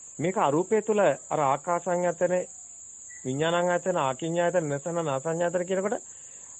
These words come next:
අර අපි කිව්වා ගේහසිත සෝමනස්සෙන් ගේහසිත දෝමනස්සයට එනවා කියලා. ඒ කියන්නේ ගිහි ජීවිතේ සැපයක් නෑ කියලා හිතලා ඔන්න පැවිදි වෙනවා. නෙක්ඛම්මසිත එනවා. කම්සප්ප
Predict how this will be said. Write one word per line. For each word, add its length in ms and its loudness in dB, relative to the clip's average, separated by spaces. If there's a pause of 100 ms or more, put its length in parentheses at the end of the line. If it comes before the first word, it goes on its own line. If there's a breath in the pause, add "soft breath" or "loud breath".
(140)
අර 160 0
අපි 220 2
කිව්වා 260 2
ගේහසිත 600 0 (1080 loud breath)
සෝමනස්සෙන් 800 0
ගේහසිත 500 0 (340)
දෝමනස්සයට 680 0
එනවා 240 0
කියලා. 240 -6
ඒ 140 0
කියන්නේ 240 0
ගිහි 200 -4
ජීවිතේ 380 -2
සැපයක් 400 -2
නෑ 180 0
කියලා 200 -2
හිතලා 300 0
ඔන්න 180 0
පැවිදි 300 2
වෙනවා. 200 -2 (400 loud breath)
නෙක්ඛම්මසිත 680 -2 (160)
එනවා. 340 -2 (1040)
කම්සප්ප 440 -2